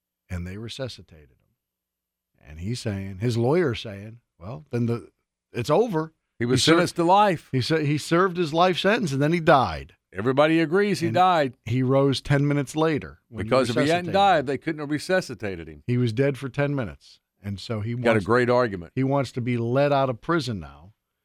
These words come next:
Speaker 1: And, uh, at the very least, he wants some monetary compensation because I signed this thing in ninety-seven and
Speaker 2: Well, of
Speaker 1: you
Speaker 2: course.
Speaker 1: went against my wishes and
Speaker 2: Denied me my
Speaker 1: resuscitated.
Speaker 2: rights.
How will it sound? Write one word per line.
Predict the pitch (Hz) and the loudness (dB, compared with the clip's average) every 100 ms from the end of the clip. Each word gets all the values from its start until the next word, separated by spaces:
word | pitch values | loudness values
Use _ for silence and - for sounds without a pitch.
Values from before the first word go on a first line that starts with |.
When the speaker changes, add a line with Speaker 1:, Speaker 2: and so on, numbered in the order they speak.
| _ _ - | _ _ -6
Speaker 1:
And, | 113 113 113 117 | -2 0 0 -2
uh, | 117 - | -6 -6
at | 156 151 | -4 -2
the | |
very | 147 135 190 160 | 0 2 4 4
least, | 139 160 208 156 123 - | 2 2 2 0 -2 -6
he | 143 | -2
wants | 139 135 123 | 0 0 -2
some | 135 131 | -2 2
monetary | 147 160 135 139 123 123 | 2 2 0 -2 -2 -2
compensation | 131 120 113 101 147 170 - 117 113 | -6 -10 -12 -8 -2 -2 -2 -6 -8
because | 120 127 113 | -6 -4 -2
I | 113 | -4
signed | - 147 160 127 | -6 -8 -6 -6
this | 117 | -8
thing | - 160 143 | -4 -2 0
in | 120 | -2
ninety-seven | 123 120 110 - 160 131 127 | -2 -6 -6 -2 0 0 -2
and | 123 | -2
Speaker 2:
Well, | 131 | 0
of | 135 | 0
Speaker 1:
you | |
Speaker 2:
course. | 185 185 - - | -2 -6 -8 -6
Speaker 1:
went | 131 131 | -2 -2
against | 120 139 123 135 | -2 -4 -4 -6
my | 127 127 | -6 -4
wishes | 139 170 120 120 | -4 -4 -6 -6
and | 127 | -4
Speaker 2:
Denied | 123 131 | -2 -2
me | 143 | 0
my | |
Speaker 1:
resuscitated. | 156 147 143 143 | 0 -2 0 2
Speaker 2:
rights. | 175 147 - _ | 2 0 -8 _